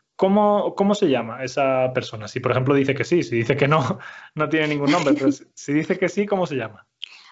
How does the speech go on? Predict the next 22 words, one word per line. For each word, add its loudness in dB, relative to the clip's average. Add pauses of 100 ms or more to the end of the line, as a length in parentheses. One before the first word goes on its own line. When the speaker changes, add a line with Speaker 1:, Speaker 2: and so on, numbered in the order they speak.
Speaker 2:
Prometido. 2 (460)
Speaker 1:
Vale, -2
prometido 0
o 0
prometida. -2 (420)
Y -2
en 0
inglés, 2
cuando 0
van 2
a 0
casarse, -2 (320)
la 0
persona, 2
la, 0 (100)
la, -4
la -4
mujer, 4
o 2
bueno, -4
se -4
dice 0